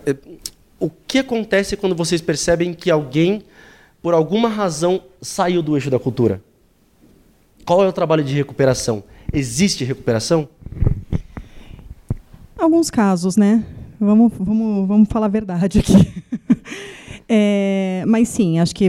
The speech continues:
Speaker 2: é, a partir do momento que você tem uma, uma pessoa que não tem esse fit cultural, né, ou que esteja, de repente, destoando, e acontece, às vezes, a gente perceber assim, "Nossa,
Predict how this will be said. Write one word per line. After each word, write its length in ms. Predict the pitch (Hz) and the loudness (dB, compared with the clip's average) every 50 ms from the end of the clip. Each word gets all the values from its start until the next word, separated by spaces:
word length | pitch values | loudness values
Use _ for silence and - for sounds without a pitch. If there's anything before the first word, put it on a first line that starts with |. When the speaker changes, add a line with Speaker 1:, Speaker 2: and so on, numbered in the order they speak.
| 175 175 - | 0 0 -2
Speaker 2:
é, 480 | - 175 170 165 165 165 165 160 160 151 - | 0 0 2 4 4 4 4 2 2 0 -2
a 80 | - 156 | -4 -4
partir 280 | - 185 170 - 202 | -2 -2 0 0 2
do 80 | 180 196 | 4 4
momento 400 | 202 196 190 185 185 190 180 196 | 4 4 4 2 2 0 0 -2
que 100 | - - | -4 -2
você 260 | 170 180 - - 190 | -2 -2 -2 -2 -6
tem 360 | 175 - - 175 180 185 185 | -4 -2 0 4 6 6 6
uma, 600 | 180 170 165 160 160 156 156 151 147 143 139 160 165 170 | 6 6 6 4 4 2 2 2 2 2 2 4 4 4
uma 180 | 170 160 160 | 4 4 4
pessoa 320 | 156 - 170 - - 175 160 | 4 2 -2 -2 0 -2 -2
que 140 | - - | 2 2
não 140 | 175 170 175 | 4 4 4
tem 160 | 170 175 175 | 4 4 4
esse 180 | 175 170 - 190 | 2 2 2 0
fit 400 | - - - 190 196 190 - - | -2 0 0 0 0 0 -2 -8
cultural, 720 | - 202 196 - - 175 160 160 156 165 185 202 202 180 | -6 -6 -4 -4 -4 -4 -4 -6 -4 -2 0 2 2 2
né, 260 | 165 160 160 170 175 170 | 2 2 2 2 2 2
ou 120 | 165 160 | 0 0
que 180 | - - - 165 | -2 -4 -6 -6
esteja, 420 | 160 - - 190 180 185 175 196 | -6 -4 -2 0 0 2 2 2
de 60 | 180 | 0
repente, 380 | 175 180 175 - 175 170 - 170 | 0 0 2 4 2 2 2 0
destoando, 340 | 175 170 - - 190 196 - | -6 -6 -2 0 0 0 0
e 140 | - 220 208 | 2 0 0
acontece, 640 | 208 - 254 254 247 240 247 226 226 254 240 - 196 | 2 2 4 2 4 2 2 0 0 0 0 0 0
às 80 | 180 | 0
vezes, 140 | 190 196 190 | 0 2 2
a 40 | 196 | 2
gente 200 | 185 202 202 - | 2 2 0 0
perceber 320 | - 185 - - 190 196 | -2 -4 -2 -2 0 0
assim, 180 | 196 - - 208 | 0 0 2 2
"Nossa, 400 | 202 196 208 233 220 - 190 | 4 4 4 2 0 -2 -6